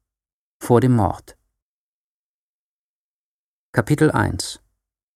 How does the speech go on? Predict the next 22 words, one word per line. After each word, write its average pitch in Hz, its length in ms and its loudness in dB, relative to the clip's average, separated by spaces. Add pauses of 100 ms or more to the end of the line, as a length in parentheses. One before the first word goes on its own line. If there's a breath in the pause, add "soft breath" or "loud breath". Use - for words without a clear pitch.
(840)
Liebe 117 320 4
auf - 120 0
den 107 200 0
ersten 101 400 0
Blick. - 320 -8 (2250)
Zu 135 140 2
Beginn 151 360 2
des 160 200 -2
Sommers 135 560 0
zweitausendachtzehn, 104 1120 -2 (920)
als 95 140 -2
ich 87 120 -6
mich 92 120 -4
ins 95 160 -2
Palast 101 380 0
de 101 80 0
Verbier 98 460 2
begab, 95 640 -2
ein 95 160 -2
exquisites 104 840 -2
Schweizer 101 440 -2
Alpenhotel, 117 680 2